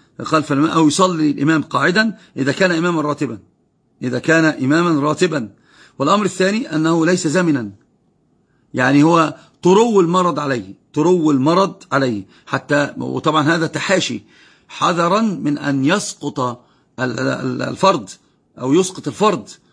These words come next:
فإذا أسقط الفرض فهذه مشكلة كبيرة. إذا أسقط الفرض، آه، يعني على الدوام فإن هذا ليس من حال ولا النبي ولا الصحابة الكرام. نقف عند هذه المسألة، لو في أي سؤال سريعا تفضلوا.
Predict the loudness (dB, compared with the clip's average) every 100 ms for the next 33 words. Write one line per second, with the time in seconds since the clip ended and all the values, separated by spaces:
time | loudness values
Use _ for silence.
0 | _ -4 -2 -2 -4 -8 -8 0 0 -2
1 | -6 -4 -2 -4 -6 _ _ -10 -8 -6
2 | -8 -4 0 0 -2 -10 -8 -6 -4 -4
3 | -6 -10 -4 0 0 -2 -18 _ _ -20
4 | _ -10 -8 -6 -6 -4 -6 -2 0 0
5 | 0 0 2 2 0 -4 _ _ -6 -4
6 | -2 -2 -2 -4 -6 _ _ _ _ _
7 | -20 -6 2 2 2 0 0 -2 -6 -4
8 | -2 -2 -4 -10 _ _ _ -4 0 2
9 | 2 2 2 2 0 -2 -6 -2 -2 -2
10 | -6 -12 _ -6 -6 -4 -8 -8 _ _
11 | -2 -2 -2 -6 -2 -2 -2 -4 -6 -10
12 | -10 _ _ -10 -8 -4 0 0 0 -2
13 | -2 0 0 2 -2 -6 -12 _ _ -8
14 | -8 -2 0 0